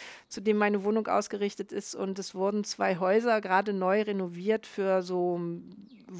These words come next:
Wohnungen für Menschen, die eigentlich kein Geld haben. Und, ähm, und da kamen dann plötzlich innerhalb von zwei Wochen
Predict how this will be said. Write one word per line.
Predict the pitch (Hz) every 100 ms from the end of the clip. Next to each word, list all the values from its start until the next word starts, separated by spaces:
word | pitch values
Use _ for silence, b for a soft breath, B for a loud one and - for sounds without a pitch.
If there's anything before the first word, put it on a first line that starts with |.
| 170 180
Wohnungen | 165 175 214 233 214 196
für | 190 196
Menschen, | 185 185 196 196
die | 175
eigentlich | 160 170 -
kein | 175 156
Geld | 156 156 -
haben. | 151 143 147 147 147
Und, | - 165 160 160 - -
ähm, | 170 165 165 170 B B B B B
und | - 180
da | 196
kamen | - - 196 202 208
dann | 202 190
plötzlich | 180 190 196 202 -
innerhalb | 185 180 175
von | - 175
zwei | 170 - 170 175
Wochen | 170 175 165 165 160